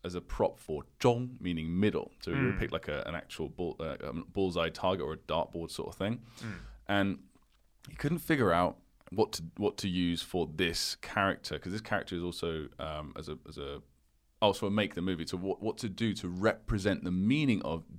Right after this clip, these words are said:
Speaker 1: D in this particular case, 'cause D actually means bullseye.
Speaker 2: Sure.
Speaker 1: Uh, in that pronunciation. So he used Bullseye, the character from that awful Daredevil movie.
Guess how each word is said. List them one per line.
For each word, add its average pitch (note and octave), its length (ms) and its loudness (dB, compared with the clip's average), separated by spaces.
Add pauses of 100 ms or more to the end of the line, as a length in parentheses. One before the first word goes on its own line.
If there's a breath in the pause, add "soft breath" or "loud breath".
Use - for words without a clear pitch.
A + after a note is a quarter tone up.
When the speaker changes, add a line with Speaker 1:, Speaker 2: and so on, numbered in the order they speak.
(160)
Speaker 1:
D G2+ 280 2 (180)
in D#2+ 120 -6
this D#2 120 -6
particular - 280 -6
case, D2+ 220 -4
'cause E2+ 140 -8 (120)
D C#3+ 180 4
actually F2+ 240 2
means E2 260 0
bullseye. F#2 560 2 (260)
Speaker 2:
Sure. - 240 -10 (460 loud breath)
Speaker 1:
Uh, D#2+ 260 2
in F2 140 2
that - 180 0
pronunciation. E2 800 0 (340 loud breath)
So D3 380 8 (300)
he A#2 140 2
used A2 640 2 (600)
Bullseye, G2+ 540 6
the G2+ 120 0
character F2+ 720 2
from F2 300 -2
that F2 240 0
awful G#2 600 0
Daredevil G2 420 2
movie. - 360 -8